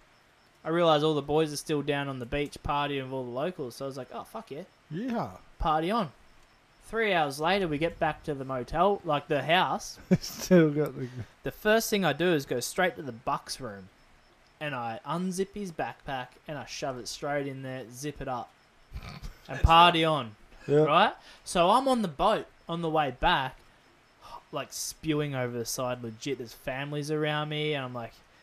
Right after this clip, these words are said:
Speaker 1: turning
Speaker 2: Mm.
Speaker 1: green, like, fucking
Speaker 2: It's
Speaker 1: I was sick,
Speaker 2: seasickness, I
Speaker 1: dude.
Speaker 2: swear. <laughs>
Speaker 1: And I'm, I'm just, like, sitting down, trying to act normal, run to the edge, spew, run back. And I'm doing this whole fucking way home. Anyway,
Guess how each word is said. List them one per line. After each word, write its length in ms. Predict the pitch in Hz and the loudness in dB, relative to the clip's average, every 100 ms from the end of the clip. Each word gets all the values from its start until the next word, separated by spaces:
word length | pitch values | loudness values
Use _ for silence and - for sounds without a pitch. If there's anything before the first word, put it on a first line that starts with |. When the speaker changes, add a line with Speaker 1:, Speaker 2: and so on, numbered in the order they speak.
| _ _ _ | _ _ _
Speaker 1:
turning 440 | - 170 165 147 120 | -6 -2 -2 -2 -6
Speaker 2:
Mm. 60 | |
Speaker 1:
green, 460 | 143 147 165 160 143 | -6 -2 0 0 -2
like, 180 | 123 - _ - - - | -6 -8 _ -20 -20 -14
fucking 460 | - 143 - 127 110 - _ _ _ _ - | -8 -8 -8 -12 -14 -18 _ _ _ _ -16
Speaker 2:
It's 260 | 160 - - | -14 -8 4
Speaker 1:
I 100 | 214 | 8
was 180 | 214 - | 8 6
sick, 140 | 214 | 4
Speaker 2:
seasickness, 380 | 190 196 175 151 | 4 4 2 4
I 40 | |
Speaker 1:
dude. 100 | 175 | 2
Speaker 2:
swear. 400 | 165 208 214 202 - | 2 0 4 4 4
<laughs> 720 | - - - - - _ - | -2 -20 -20 -20 -20 _ -10
Speaker 1:
And 100 | 147 | -6
I'm, 200 | 135 127 - | -4 -6 -10
I'm 160 | 147 | -10
just, 180 | 143 - | -8 -4
like, 200 | 151 127 - _ _ | -2 -4 -8 _ _
sitting 320 | - 185 160 | -6 -4 -6
down, 340 | 147 143 143 143 | -8 -6 -6 -8
trying 220 | - 147 | -6 -4
to 80 | 139 | -4
act 160 | 135 | -6
normal, 420 | 135 135 139 139 131 _ - | -8 -6 -4 -6 -8 _ -10
run 220 | 135 143 | -4 -4
to 60 | 135 | -4
the 140 | 127 | -4
edge, 200 | 123 120 | -4 -6
spew, 460 | - - 135 135 123 120 | -10 -8 -4 -4 -4 -10
run 180 | 120 123 | -14 -12
back. 280 | 120 123 120 - _ | -8 -8 -10 -16 _
And 80 | 147 | -2
I'm 80 | 170 | -2
doing 180 | 165 151 | 0 -4
this 120 | 127 | -8
whole 340 | - - 143 143 | -12 -6 -4 -4
fucking 340 | - 135 139 | -6 -6 -6
way 140 | 131 127 | -6 -4
home. 320 | 135 123 120 - - - - - - - _ - | -4 -6 -10 -16 -20 -20 -20 -20 -20 -20 _ -8
Anyway, 440 | 170 170 151 151 | -2 2 2 2